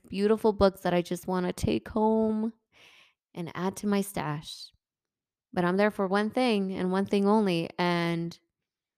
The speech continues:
so I turn, I have goosebumps right now, you guys, because this is so beautiful, and I want you, I want you to embody your women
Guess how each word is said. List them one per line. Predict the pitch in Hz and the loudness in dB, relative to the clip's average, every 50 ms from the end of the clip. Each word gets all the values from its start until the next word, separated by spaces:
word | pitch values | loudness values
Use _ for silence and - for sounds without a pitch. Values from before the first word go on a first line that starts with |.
| _ _ _ _ _ _ _ _ _ _ _ _ _ _ _ _ _ _ _ _ _ _ _ _ _ _ _ _ _ - | _ _ _ _ _ _ _ _ _ _ _ _ _ _ _ _ _ _ _ _ _ _ _ _ _ _ _ _ _ -20
so | - - 196 185 - | -6 -2 0 0 0
I | - 185 190 | 0 0 -2
turn, | 185 - 208 202 196 196 185 180 - | -2 -2 -2 0 0 0 0 -2 -2
I | - 185 | -2 -2
have | 196 196 190 | -2 -2 -2
goosebumps | - 185 180 - - 170 170 170 - | -4 -6 -6 -4 -4 -6 -6 -4 -4
right | 165 160 156 | -6 -4 -4
now, | 165 165 | -4 -4
you | 165 165 | -6 -4
guys, | - 175 180 170 | -4 -4 -6 -4
because | - - 190 - 202 180 | -6 -10 -8 -8 -8 -8
this | 190 190 185 - | -10 -12 -12 -12
is | 196 190 - | -14 -14 -10
so | - 196 196 | -8 -8 -6
beautiful, | 185 190 190 185 180 175 170 - 170 170 175 | -6 -4 -4 -4 -4 -4 -6 -6 -6 -6 -6
and | - - 170 | -4 -4 -2
I | 170 175 | -2 -2
want | 170 165 170 185 190 202 214 - - - | -2 0 2 2 2 2 0 -4 -6 -2
you, | 196 185 180 185 | 0 2 2 2
I | - 180 180 | 0 -2 -2
want | 175 170 170 185 202 208 202 - | -4 -4 -2 0 0 0 0 0
you | 226 | 0
to | 214 214 | 0 0
embody | 202 190 180 180 170 170 170 | 0 0 0 0 0 2 0
your | 170 165 160 165 | 0 -2 -2 -4
women | 165 165 170 - 170 170 170 175 | -4 -4 -6 -6 -8 -8 -10 -12